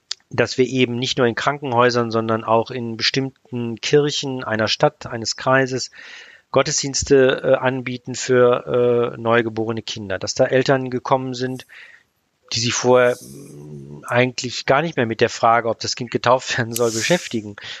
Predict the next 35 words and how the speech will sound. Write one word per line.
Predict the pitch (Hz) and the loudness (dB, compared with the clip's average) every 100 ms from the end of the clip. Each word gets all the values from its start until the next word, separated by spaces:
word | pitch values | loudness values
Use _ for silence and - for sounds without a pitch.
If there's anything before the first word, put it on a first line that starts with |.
| - | -14
sondern, | - 123 123 120 123 | -2 2 2 2 -2
äh, | 147 127 127 - | 0 2 0 -2
eher, | 135 131 123 120 | 2 6 6 4
mm, | 131 139 151 - - - | 0 -16 -20 -20 -16 -8
gedacht | 117 120 - | 0 0 0
haben, | 123 123 | -4 -2
aber | 131 127 123 - - - | 0 2 0 -8 -20 -6
ja, | - 117 147 | 0 2 2
so | 135 | 0
ein | 123 | -2
Schutz, | - - - - | -4 -8 -10 -6
so | 139 | -2
ein | 135 | 0
Segen, | 135 175 190 190 | 2 2 2 -4
das | - 147 | -4 -4
ist | 165 | -2
schon | - 202 208 | 0 0 -2
wichtig. | - - 113 | -8 -10 -4
Also | 127 120 | -4 -2
Leben | 131 165 165 | 2 0 0
ist | - | 0
ja | 156 | 2
auch | 139 | 2
gefährdet | - 151 185 180 170 160 | -2 -2 2 4 4 0
und | 147 135 | -8 -6
so, | 143 147 143 - - - | -4 -4 -6 -12 -16 -12
und | 131 | -4
so | |
einen | 135 | -2
Zuspruch | - 156 - 135 | -2 -6 -6 -10
zu | - 135 | -6 -4
bekommen, | 127 - 127 127 123 | -2 0 -2 -2 -2
das | 120 - | -2 -2
ist | 110 - | -8 -8
gut. | 143 185 - | -2 -2 -2